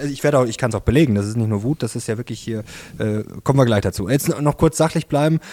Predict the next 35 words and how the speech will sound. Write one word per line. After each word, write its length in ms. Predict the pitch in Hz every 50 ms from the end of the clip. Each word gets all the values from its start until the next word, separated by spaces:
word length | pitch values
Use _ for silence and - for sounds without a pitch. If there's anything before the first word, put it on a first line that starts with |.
| - - -
Und 140 | - 131 -
zwar, 400 | - - 135 139 139 135 - -
ähm, 400 | 131 131 131 127 127 127 123 120
wollen 100 | 131 135
wir 60 | 139
natürlich 320 | 127 120 - 143 127 -
auch, 280 | - 123 117 - - - -
ja, 160 | 147 175 110
über 120 | 92 107
den 120 | 110 113 101
Kapitalismus 640 | - 117 - - 110 107 131 - - 120 - -
kritisch 280 | - - 131 - 165 -
sprechen. 400 | - - 131 147 160 185 190 165
Was 160 | 202 202 -
könnte 160 | - 123 117
man 140 | 110 104 104
vielleicht 260 | - 107 104 104 - -
verbessern? 640 | - - - - - 113 101 123 131 - 170 147
Und 300 | - - 147 160 151 -
wir 200 | 143 135 135 131
sprechen 340 | 131 - - 131 131 - 123
über 120 | 127 120
die 100 | 113 113 -
furchterregendste 1000 | - - - 151 190 190 - - - 131 135 135 135 147 151 143 131 - - 123
Ökonomin 680 | - 127 - - 123 120 117 127 147 156 151 135 113 -
der 220 | 113 117 113 107
Welt, 320 | 117 127 185 190 160 - -
wie 80 | 113
sie 160 | 104 110 - -
einst 400 | 104 107 104 98 - - - -
von 160 | - 113 107
der 180 | 107 104 101 - - - - - - _ -
Times 400 | - - 156 202 233 220 - -
genannt 460 | - 101 95 90 87 87 87 - -
wurde. 300 | 95 85 78 76 - -